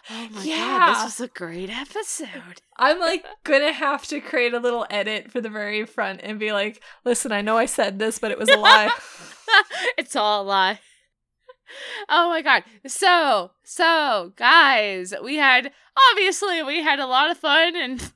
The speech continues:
Speaker 1: <laughs>
Speaker 2: A fucking
Speaker 1: we
Speaker 2: roller coaster surprise at the end there.
Speaker 1: Right, right. We had a little splash mountain at the end there.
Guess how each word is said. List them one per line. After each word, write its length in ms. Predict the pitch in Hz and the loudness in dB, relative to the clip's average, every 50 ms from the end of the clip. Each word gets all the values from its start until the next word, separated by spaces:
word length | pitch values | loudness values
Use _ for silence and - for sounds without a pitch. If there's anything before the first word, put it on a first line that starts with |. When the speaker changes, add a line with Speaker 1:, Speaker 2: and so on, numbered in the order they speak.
| _ _ | _ _
Speaker 1:
<laughs> 180 | _ _ - 359 | _ _ -12 -2
Speaker 2:
A 40 | |
fucking 260 | - - 480 - - 285 | 2 2 2 4 4 2
Speaker 1:
we 60 | 302 262 | 4 6
Speaker 2:
roller 320 | 285 330 415 508 466 370 | 6 6 6 4 2 0
coaster 460 | - - 339 285 311 - - 285 254 - | 2 2 4 4 4 2 0 0 0 0
surprise 560 | - - 339 311 - 415 277 269 269 269 302 | 0 -2 -4 -4 -2 0 2 2 2 2 0
at 140 | 269 262 - | -2 -2 -2
the 140 | 277 247 240 | -2 0 2
end 320 | 240 247 247 240 240 233 | 2 2 2 0 -4 -2
there. 340 | 226 226 220 240 277 359 - _ _ _ _ _ _ - - - | -2 0 0 0 0 -2 -6 _ _ _ _ _ _ -18 -12 -10
Speaker 1:
Right, 640 | 587 640 - 740 659 587 571 571 587 587 539 453 370 | -10 -8 -6 -2 2 6 8 8 8 8 6 4 2
right. 300 | 415 453 466 453 403 339 | 0 0 0 0 0 0
We 120 | 339 381 | 0 2
had 160 | 415 392 349 320 | 4 4 4 4
a 120 | 285 285 | 2 0
little 220 | 294 285 269 226 | 0 -2 -2 -4
splash 580 | 226 - - - - 311 294 285 320 339 - - | -6 -10 -12 -10 -4 0 2 2 2 0 -2 -4
mountain 720 | 277 302 277 311 311 277 254 247 262 262 262 254 262 277 - - | -2 0 2 2 0 -2 -6 -8 -12 -12 -10 -12 -14 -14 -8 -2
at 240 | - 247 240 247 | 0 0 0 0
the 180 | - 240 240 240 | -2 -8 -4 -2
end 260 | 254 294 403 370 240 208 | -2 -2 -4 -4 -4 0
there. 340 | 208 208 208 220 247 294 | 0 2 2 2 2 0